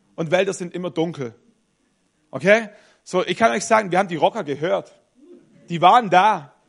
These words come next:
Da hat's geknackst, da, da, wa-, die waren auf den Bäumen gesessen. Wir konnten sie nur nicht sehen.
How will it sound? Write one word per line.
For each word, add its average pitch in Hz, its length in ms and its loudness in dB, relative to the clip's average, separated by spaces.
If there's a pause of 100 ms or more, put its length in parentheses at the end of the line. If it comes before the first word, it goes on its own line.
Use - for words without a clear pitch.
(400)
Da 170 140 2
hat's 233 180 -4
geknackst, 175 680 -4
da, 165 240 0
da, 156 260 -6
wa-, 156 140 -6
die 151 180 -10
waren 202 220 2
auf 180 160 -4
den 160 140 -12
Bäumen 196 320 0
gesessen. 170 540 -10
Wir 165 100 -4
konnten 180 180 -6
sie 185 100 -8
nur 190 100 -8
nicht 180 180 -10
sehen. 202 340 4